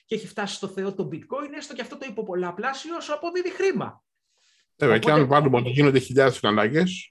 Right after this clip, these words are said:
Speaker 1: Ε, ναι.
Speaker 2: επί όσες κάνεις.
Speaker 1: Ο-, οπότε, διαβάζω τώρα, γιατί λέγαμε, ας πούμε, mining και mining. Εντάξει, υπάρχουν βιντεάκια στο YouTube που βλέπουμε κάτι φάρμες mining στη Φιλανδία που έχουν και χαμηλές θερμοκρασίες για να μην απαιτείται χρήμα στο να ψήξεις όλο το θάλαμο, γιατί αυτά τα μηχανάκια δουλεύουν, βγάζουν τρελή θερμοκρασία.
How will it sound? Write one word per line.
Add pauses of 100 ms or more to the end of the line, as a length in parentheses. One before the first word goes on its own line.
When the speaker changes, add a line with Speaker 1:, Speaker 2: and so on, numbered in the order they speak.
Speaker 1:
Ε,
ναι.
Speaker 2:
επί (200)
όσες
κάνεις.
Speaker 1:
Ο-,
οπότε, (100)
διαβάζω
τώρα,
γιατί (220)
λέγαμε,
ας
πούμε,
mining
και
mining.
Εντάξει,
υπάρχουν
βιντεάκια
στο
YouTube
που
βλέπουμε
κάτι
φάρμες (320)
mining
στη
Φιλανδία
που
έχουν
και
χαμηλές
θερμοκρασίες
για
να
μην
απαιτείται
χρήμα
στο
να
ψήξεις
όλο
το
θάλαμο,
γιατί
αυτά
τα
μηχανάκια
δουλεύουν,
βγάζουν
τρελή
θερμοκρασία.